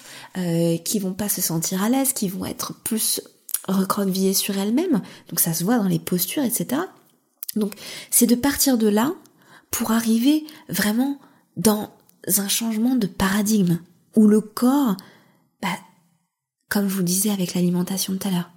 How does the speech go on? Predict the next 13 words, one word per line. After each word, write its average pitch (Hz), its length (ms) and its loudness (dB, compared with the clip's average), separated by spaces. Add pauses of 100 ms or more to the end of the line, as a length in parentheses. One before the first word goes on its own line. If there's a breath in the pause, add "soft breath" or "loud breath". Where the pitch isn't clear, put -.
(140)
c'est - 300 0
plus - 180 -2
un 254 160 4
ennemi, 190 420 2 (840 loud breath)
mais 170 80 -4
ça 196 140 0
devient 175 160 0
un 202 180 2
vrai 175 240 0
allié. 190 460 -6 (260)
Un 196 180 6
vrai 208 320 2
allié 220 460 2